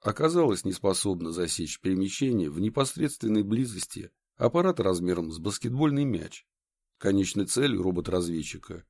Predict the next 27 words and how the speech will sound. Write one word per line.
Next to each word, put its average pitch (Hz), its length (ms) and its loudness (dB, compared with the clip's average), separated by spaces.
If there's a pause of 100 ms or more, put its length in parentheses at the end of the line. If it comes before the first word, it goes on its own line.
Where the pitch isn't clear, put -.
(140)
был 147 340 4
газовый 131 420 4
гигант 104 520 2
в - 120 -16
системе 120 400 2
Красного 107 460 2
Карлика, 87 640 -2 (280)
отмеченный 101 520 2
по 98 80 -6
каталогу 98 460 2
Содружества 98 840 0 (220)
длинным, 104 540 0
ничего 127 320 0
не 147 100 2
значащим 120 560 -2
для 92 140 0
простого 98 480 0
обывателя, 92 640 2 (140)
цифровым 120 520 2
кодом. 87 460 0 (480)
Выражаясь 98 600 4
еще 101 320 0
более 95 280 4
точно, - 520 -4 (360)
незваный 147 500 4
космический 117 680 0
гость 135 420 0